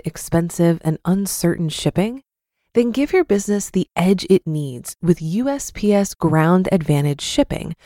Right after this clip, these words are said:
from the United States Postal Service. Keep everything simple with clear, upfront pricing and no unexpected surcharges.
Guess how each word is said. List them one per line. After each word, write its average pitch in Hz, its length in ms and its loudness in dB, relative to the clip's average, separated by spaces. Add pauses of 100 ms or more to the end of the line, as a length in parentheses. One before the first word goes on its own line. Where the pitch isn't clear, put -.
(140)
from 208 180 2
the 202 60 2
United 196 480 0
States - 340 -8
Postal 151 420 -4
Service. - 640 -8 (480)
Keep 240 180 -2
everything 233 400 0
simple - 580 -6 (140)
with - 220 -2
clear, 269 480 -4 (120)
upfront - 420 -4
pricing 165 540 -4
and 180 300 0
no 202 380 0
unexpected 175 720 -8
surcharges. - 960 -8